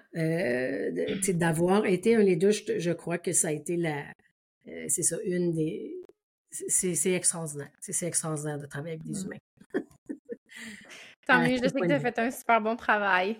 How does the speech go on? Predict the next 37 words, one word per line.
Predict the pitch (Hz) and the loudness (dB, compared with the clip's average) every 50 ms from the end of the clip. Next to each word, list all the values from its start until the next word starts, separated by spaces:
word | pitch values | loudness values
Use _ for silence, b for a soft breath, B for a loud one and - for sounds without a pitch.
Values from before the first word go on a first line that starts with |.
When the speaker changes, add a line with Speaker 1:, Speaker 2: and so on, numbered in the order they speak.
| - - | -8 -12
Speaker 2:
<laughs> | 277 233 254 277 - - _ 190 | -12 -12 -12 -16 -20 -18 _ -4
Speaker 1:
Ben, | 214 226 240 - 214 | -2 -2 -2 -2 0
je | 185 208 | -2 -2
le | 202 | 2
sais | 196 202 - 226 220 | 2 2 2 2 0
pas, | 226 294 359 359 | -2 -4 -4 -2
mais, | 233 190 185 190 190 190 | -2 -2 0 0 0 0
euh, | 185 190 190 185 180 185 190 208 - - 196 | 2 2 2 2 0 0 -2 -2 -2 -2 -2
en | 185 | -2
tout | - - | -2 2
cas, | - 208 190 | 4 4 6
j'ai | 170 202 | 8 8
Speaker 2:
Ben | 208 196 | 8 8
Speaker 1:
eu | 180 | 6
Speaker 2:
là. | 180 | 2
Speaker 1:
du | 170 - | 0 0
plaisir. | 214 202 190 175 190 190 170 - - - - - | 2 2 4 6 4 4 4 2 -2 -4 0 0
<laughs> | 269 - - - | 0 0 0 0
J'ai | - 220 - - - | 0 0 2 2 2
Speaker 2:
Ouais. | 240 | 2
Speaker 1:
eu | 220 208 | 4 4
drôlement | 214 202 202 202 196 208 196 | 4 4 4 6 6 6 6
du | 185 175 - | 4 2 2
plaisir. | - 196 190 180 190 190 208 214 - - B B B B B B B B B B _ _ - _ - | 4 4 4 6 6 6 6 6 2 -2 B B B B B B B B B B _ _ -20 _ -4
C'est | 185 190 208 202 208 202 | -2 -2 0 0 0 -2
beaucoup, | 175 175 175 - 214 | -2 -4 -2 -2 -2
beaucoup | 180 170 - - 196 | -2 -2 -2 -2 0
de, | 170 180 175 165 160 156 156 151 151 156 160 170 185 190 190 196 214 - - - - 240 196 | 2 4 4 6 6 4 4 2 2 -2 -4 -6 -6 -6 -6 -6 -8 -10 -10 -12 -12 -12 -12
beaucoup | 175 - - 185 | -12 -8 -8 -8
de | 170 160 | -6 -4
valorisation | 165 165 160 160 156 160 156 160 156 147 147 - 175 180 185 | -2 -2 0 0 0 0 0 0 2 2 2 0 0 -2 -6
à | - | -8
Speaker 2:
Mm. | |
Speaker 1:
travers | - 208 160 156 156 156 - | -6 -6 -4 -4 -4 -4 -4
ça | - - - | -6 -6 -6
aussi, | - - - - 180 165 | -4 -4 -4 -4 -4 -6
là, | - | -6